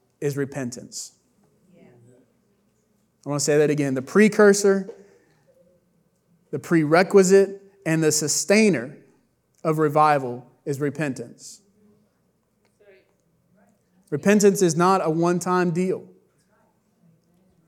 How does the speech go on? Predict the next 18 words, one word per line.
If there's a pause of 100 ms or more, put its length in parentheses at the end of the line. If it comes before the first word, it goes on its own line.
(160)
It
is
a
lifestyle. (1080)
Somebody
say
that,
lifestyle (960)
of
repentance. (1040)
And
then
verse
forty-two, (840)
the
first
lifestyle
is